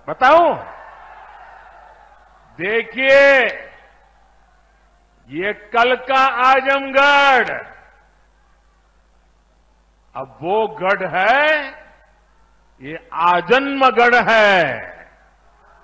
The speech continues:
ये आजन्म गढ़ विकास का गढ़ रहेगा, आजन्म रहेगा, अनंत काल तक ये विकास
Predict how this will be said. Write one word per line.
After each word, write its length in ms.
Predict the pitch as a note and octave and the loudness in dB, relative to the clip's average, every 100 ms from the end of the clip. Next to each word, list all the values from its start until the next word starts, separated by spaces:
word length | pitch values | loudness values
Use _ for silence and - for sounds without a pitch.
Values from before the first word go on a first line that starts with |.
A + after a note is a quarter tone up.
| _ - - | _ -20 -12
ये 200 | C#3+ F#3 F#3+ | -6 -6 -2
आजन्म 720 | F3+ G#3+ A#3 A3+ B3 C4+ C#4 C#4 C#4 | 2 4 4 2 0 -2 -2 -2 0
गढ़ 600 | C4+ D4+ D4+ D4+ C#4 G#3+ - - - - _ _ _ D3 | 2 2 2 2 0 -2 -12 -20 -20 -20 _ _ _ -10
विकास 680 | C4+ - E4 F4 F4+ D#4+ - | -8 -4 0 4 4 0 0
का 120 | E4 D4 | -2 0
गढ़ 240 | C#4+ D4 | 0 2
रहेगा, 580 | D4 C4 C4+ C4 A3+ G#3 D#3 A2 G#2 F#2 F#2 - _ _ _ _ _ _ _ - | 0 0 -2 -4 -2 -2 -2 -8 -14 -16 -20 -20 _ _ _ _ _ _ _ -2
आजन्म 680 | B3 D4+ D#4 D#4+ F4+ F#4 F#4 F4+ | 2 4 2 0 0 0 0 2
रहेगा, 580 | E4+ D4 D#4+ D4 C#4 B3+ G#3 E3+ B2+ G#2+ G2 - - _ _ _ - _ _ _ _ _ _ _ _ _ _ _ _ _ _ _ _ _ _ | 2 2 0 2 2 2 2 -2 -8 -12 -18 -20 -20 _ _ _ -20 _ _ _ _ _ _ _ _ _ _ _ _ _ _ _ _ _ _
अनंत 560 | F#3+ C#4 F#4 F#4 F4 B4 - | -6 -2 -2 -4 -8 -8 -4
काल 340 | D#4 D4+ D#4 D4+ | 0 2 2 0
तक 280 | D4+ D4 C4+ - - - - | 2 4 2 0 -10 -20 -4
ये 80 | G#3+ | -4
विकास 480 | G#3+ G#3+ B3 A#3+ | -4 -4 0 0